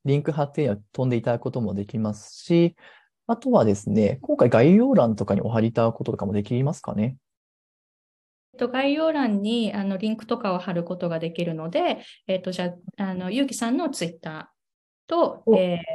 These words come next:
Speaker 2: ー、ウェブサイトのリンク。
Speaker 1: ウェブサイトのリンクの二つ、あの、見ていただけるようになれればなと思って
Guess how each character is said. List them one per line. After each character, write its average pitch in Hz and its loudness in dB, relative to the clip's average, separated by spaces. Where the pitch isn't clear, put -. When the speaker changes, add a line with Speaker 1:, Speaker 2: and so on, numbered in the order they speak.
Speaker 2:
ー、 175 -10
ウ 226 0
ェ 240 0
ブ 208 2
サ 170 -6
イ 156 -8
ト 254 -2
の 349 -2
リ 160 -6
ン 160 -10
ク。 - -10
Speaker 1:
ウ 131 -2
ェ - 0
ブ 123 -2
サ - -4
イ 104 -2
ト - -2
の 160 6
リ 151 4
ン 143 0
ク 143 0
の 135 6
二 170 -2
つ、 180 2
あ 131 -2
の、 123 2
見 127 0
て 123 0
い 101 -2
た 107 0
だ 104 -2
け 107 -4
る 104 0
よ 101 0
う 98 0
に 95 -4
な 107 -2
れ 107 -2
れ 104 0
ば - -6
な 95 -6
と - -6
思 107 2
っ 101 -8
て - 0